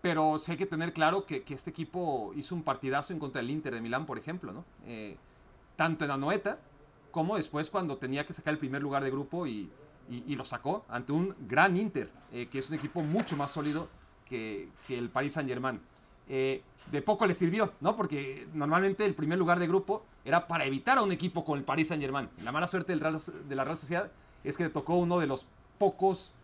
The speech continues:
eh, equipos que, que quedando en segundo lugar de su fase de grupos, pues es un equipo que a pesar de, de lo que ha sido el Paris Saint-Germain durante muchos años, no deja de ser favorito, desde mi punto de vista. Es decir,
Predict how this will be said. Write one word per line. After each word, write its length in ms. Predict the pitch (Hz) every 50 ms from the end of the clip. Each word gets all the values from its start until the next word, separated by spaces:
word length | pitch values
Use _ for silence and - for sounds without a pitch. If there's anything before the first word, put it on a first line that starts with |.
| - - - - -
eh, 260 | 131 131 127 127 131 139
equipos 520 | 147 - - 180 - - 190 190 - -
que, 320 | - 160 147 127 120 113 104 - -
que 100 | - 135
quedando 260 | 131 143 143 151 165 170
en 60 | 165
segundo 220 | - 160 160 170
lugar 180 | 156 143 156 160
de 60 | 160
su 100 | - 147
fase 220 | - 151 143 -
de 40 | 165
grupos, 420 | 151 170 160 - 185 196 196 - - - - - - - - -
pues 240 | - 165 151 151 -
es 160 | 143 131 -
un 120 | 165 156 160
equipo 400 | - - 143 - - 175 170 -
que 140 | - 135 117
a 80 | 107
pesar 360 | - 131 127 - 143 143 143 143
de, 320 | 147 160 156 139 131 - - - - -
de 100 | - 143
lo 100 | 139 139
que 60 | - 156
ha 60 | 156
sido 140 | - 185 175
el 60 | 156
Paris 200 | 147 139 151 143
Saint-Germain 480 | 165 156 156 151 147 165 170 151 120 - -
durante 320 | 120 131 127 127 127 135
muchos 260 | 139 156 156 190 165
años, 300 | 175 160 170 202 190 - - - - - - - -
no 100 | 233 269
deja 160 | 254 - 175
de 60 | 151
ser 100 | 160 160
favorito, 420 | - 156 139 127 131 123 - -
desde 160 | 101 123 139 143
mi 80 | 139
punto 200 | 131 196 196 -
de 80 | 180 156
vista. 260 | 156 151 151 - 127
Es 80 | 123 123
decir, 260 | 156 - 170 151